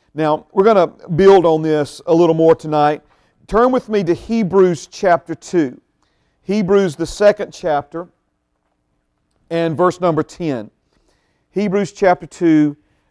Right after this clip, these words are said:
and verse number ten. Let me give you, uh, please,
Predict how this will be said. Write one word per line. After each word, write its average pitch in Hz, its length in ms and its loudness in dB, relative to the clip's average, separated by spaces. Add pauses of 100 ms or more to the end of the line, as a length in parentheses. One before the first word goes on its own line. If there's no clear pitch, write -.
(120)
and 151 160 -4
verse 156 280 0
number 143 240 -4
ten. 127 580 -6 (1000)
Let 156 120 -6
me 208 60 -4
give 196 300 -2
you, 208 460 -4
uh, 165 340 4
please, 190 600 -4